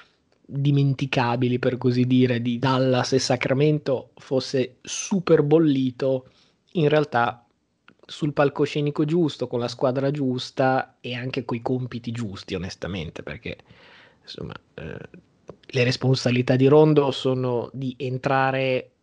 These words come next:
fare il suo e poi uscire, non è che debba, debba giocare trenta minuti,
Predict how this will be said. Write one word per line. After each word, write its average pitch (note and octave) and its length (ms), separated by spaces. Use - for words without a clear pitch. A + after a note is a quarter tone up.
fare C3 400
il C3+ 80
suo B2 440
e C3 80
poi B2 180
uscire, B2 420
non G#2+ 120
è A2+ 80
che A2+ 100
debba, A2 200
debba B2 300
giocare B2 360
trenta B2 360
minuti, B2+ 600